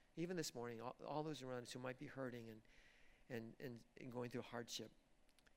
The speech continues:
And Father, this morning I ask, God, as we ta-, tackle this topic of fasting, <clears throat> it's not one that we necessarily want to come and hear about, but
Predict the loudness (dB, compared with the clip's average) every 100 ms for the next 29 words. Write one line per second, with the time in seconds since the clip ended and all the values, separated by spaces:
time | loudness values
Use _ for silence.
0 | -20 -20 -2 8 12 12 12 4 8 8
1 | 8 8 8 6 4 4 4 2 0 0
2 | 2 0 6 4 6 0 0 0 0 -4
3 | -14 0 4 4 2 -2 2 6 6 4
4 | -4 -6 -8 2 2 2 -4 -16 4 8
5 | 8 10 8 8 4 0 -18 -18 12 12
6 | 12 8 6 8 8 6 4 6 4 4
7 | 6 6 6 0 0 -2